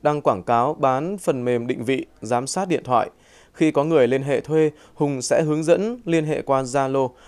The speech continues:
cung cấp website để khách hàng truy cập, giao diện của website có thông tin về phần mềm,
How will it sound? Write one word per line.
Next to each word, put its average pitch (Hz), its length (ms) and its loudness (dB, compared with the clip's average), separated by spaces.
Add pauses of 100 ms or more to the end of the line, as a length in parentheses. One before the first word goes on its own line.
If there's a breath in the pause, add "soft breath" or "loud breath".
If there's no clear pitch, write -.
(120)
cung 180 180 4
cấp 214 160 2
website 165 520 2
để 120 240 2
khách 175 200 -2
hàng 135 200 -2
truy 131 160 -4
cập, 120 240 2 (220)
giao 139 200 0
diện 135 200 0
của 101 120 -2
website 135 420 0
có 123 180 0
thông 139 160 -6
tin 135 220 -4
về 113 240 4
phần 117 220 -4
mềm, 117 220 2